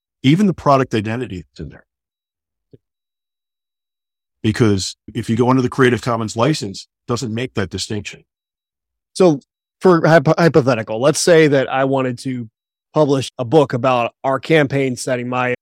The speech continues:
Speaker 2: postmodernist, Marxist, critical race theory based D and D campaign that I've been running. Which would be the more advantageous license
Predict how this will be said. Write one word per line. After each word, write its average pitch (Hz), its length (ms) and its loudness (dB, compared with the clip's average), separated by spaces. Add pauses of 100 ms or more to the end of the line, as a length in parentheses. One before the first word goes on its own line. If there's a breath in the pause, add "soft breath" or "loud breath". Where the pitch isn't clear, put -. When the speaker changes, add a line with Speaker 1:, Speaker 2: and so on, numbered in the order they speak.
Speaker 2:
postmodernist, 139 1080 0
Marxist, 135 680 -6
critical 135 320 -6
race 131 240 -6
theory 127 220 -8
based 120 380 -10
D 127 140 -6
and 120 120 -6
D 120 120 -8
campaign 113 480 -8
that 113 120 -4
I've 123 180 -6
been 113 120 -12
running. 110 380 -8
Which 151 600 -2
would 190 160 2
be 185 160 2
the 160 140 2
more 160 340 4
advantageous 143 1040 0
license 131 880 -10